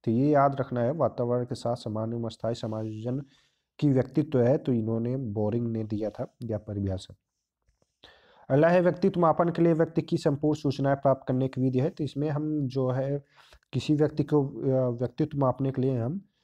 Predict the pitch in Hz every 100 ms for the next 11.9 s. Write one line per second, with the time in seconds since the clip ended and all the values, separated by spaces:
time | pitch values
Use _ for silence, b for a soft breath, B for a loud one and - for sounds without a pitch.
0 | _ - 143 - 175 175 180 160 127 123
1 | 107 139 151 131 127 117 - 147 156 _
2 | 131 131 - 165 175 - _ _ _ -
3 | 113 120 98 135 135 127 117 113 _ 123
4 | 113 113 110 117 120 143 117 135 - b
5 | b b b b b _ 139 - - 175
6 | 165 143 135 147 143 160 147 131 - -
7 | 127 120 110 123 117 117 113 110 113 131
8 | 135 175 - 110 104 113 113 113 101 104
9 | - 104 104 - 101 101 - 104 165 165
10 | 117 - 123 - 135 - 107 104 98 104
11 | - - 101 95 113 113 104 98 110